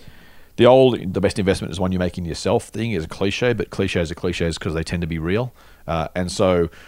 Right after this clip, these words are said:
become a better investor by reading a lot. Now, I'm actually about investing books here, not companies, um, because the company information, it, Charlie Munger talks about mental models, right? The very best thing you can do, and Andrew and I are at this point in our careers 'cause we're old people,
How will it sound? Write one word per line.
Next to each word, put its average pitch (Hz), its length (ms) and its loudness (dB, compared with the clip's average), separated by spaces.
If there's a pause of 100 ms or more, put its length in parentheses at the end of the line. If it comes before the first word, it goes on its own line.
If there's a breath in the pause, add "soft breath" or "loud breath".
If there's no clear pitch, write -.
(280 loud breath)
become 117 360 0
a 107 40 4
better 92 260 2
investor 82 300 -4
by 80 80 -2
reading 87 400 -2
a 76 120 -6
lot. 80 340 -4
Now, 98 100 0
I'm 110 60 2
actually 117 280 0
about 82 100 -4
investing 85 320 -4
books 80 240 -8
here, 101 160 -2
not 95 200 -4
companies, 78 520 -12 (480 soft breath)
um, 82 320 -4
because 87 680 -2 (480 soft breath)
the 90 460 0 (320 soft breath)
company 160 300 2
information, 104 720 -2
it, - 160 -12 (680 loud breath)
Charlie 165 220 4
Munger 127 180 2
talks 113 180 0
about 87 140 2
mental 92 240 0
models, - 520 -4
right? 85 260 -2 (500 soft breath)
The 113 80 4
very 143 240 6
best 147 240 4
thing 120 160 0
you 101 80 -2
can 107 120 -2
do, 101 160 4
and 92 160 -4
Andrew 117 220 0
and 107 80 2
I 95 80 4
are 95 60 2
at - 60 -6
this 90 140 -8
point 101 240 -2
in 87 40 0
our 80 60 -2
careers 92 340 -2
'cause 90 160 -8
we're 85 140 0
old 92 120 0
people, 98 320 -2